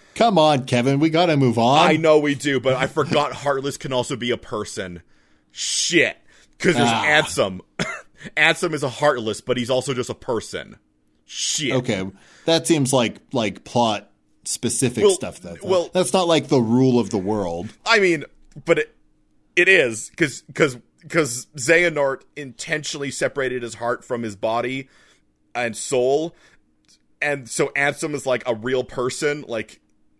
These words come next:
Speaker 2: he's, like, a, looks like a human being. Shit. <laughs> Uh, so I guess you can also do that. That's also a thing you can do.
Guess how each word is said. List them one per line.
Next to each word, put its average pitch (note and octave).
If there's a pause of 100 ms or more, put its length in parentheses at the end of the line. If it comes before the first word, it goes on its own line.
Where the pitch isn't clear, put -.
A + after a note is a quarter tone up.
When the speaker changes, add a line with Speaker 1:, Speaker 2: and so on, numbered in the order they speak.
(420)
Speaker 2:
he's, C3
like, A#2+
a, A#2
looks B2+
like C3
a A#2
human A#2+
being. C3 (840)
Shit. - (180)
<laughs> - (840)
Uh, A#2
so D3
I C#3+
guess D#3
you -
can D#3+
also D3+
do C#3
that. A2+ (560)
That's B2
also D3
a C3
thing C3
you B2+
can B2
do. G2